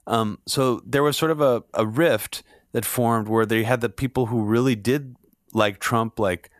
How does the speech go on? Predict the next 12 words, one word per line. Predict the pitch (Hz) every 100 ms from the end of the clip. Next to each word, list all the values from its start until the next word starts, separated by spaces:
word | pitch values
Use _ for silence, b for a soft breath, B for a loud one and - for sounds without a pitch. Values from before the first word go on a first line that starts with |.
| b
O'Reilly, | 90 95 101 113 123 120 117 117 b b b
Sean | - 135 113 104
Hannity, | 107 110 117 117 113 113 b b b _ -
trying | - 110
to | 101
think | 101
of | 104
some | 107
other | 104
people, | 98 101 98
Laura | 107 110 104
Ingraham. | 113 120 123 117 120